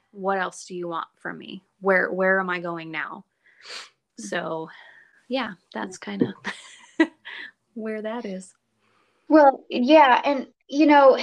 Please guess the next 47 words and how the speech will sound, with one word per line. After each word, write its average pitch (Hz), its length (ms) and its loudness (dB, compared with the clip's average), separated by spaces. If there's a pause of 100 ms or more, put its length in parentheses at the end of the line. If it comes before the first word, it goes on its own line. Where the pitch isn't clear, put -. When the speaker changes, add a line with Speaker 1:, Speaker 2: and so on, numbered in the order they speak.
(180)
Speaker 2:
we, 302 320 4
we 294 140 4
talked 269 300 2
about, 240 260 2
and 233 160 -2 (300)
we 262 100 -2
were 269 80 2
talking 247 340 -2
a 208 80 -8
little 214 200 -12
bit 208 140 -4
about 208 240 -6 (160)
in 220 180 -2
the 208 160 -2
last 277 340 0
one 202 160 -6
that 196 100 -6
I 190 180 -6
did 208 120 -4
not 190 200 -4
get 202 120 -6
recorded, 196 420 -4
we 262 60 8
were 285 60 6
talking 269 240 4
about - 160 -4
sacrifice. 254 560 0
I 226 60 -4
mean, 226 260 -2
it, 226 140 -4 (540)
we, 480 160 6 (160)
we 285 140 6
wanna 349 380 8
always 269 360 4
bring 254 180 -2
it 240 100 -4
back 214 140 -4 (360)
to, 214 280 -4 (520)
we 254 200 4
all 262 140 8
have 240 220 0
sacrifices, 214 680 -2
we 220 100 -2
all 220 160 2
have 214 180 -4
things 214 280 -2
that - 360 -8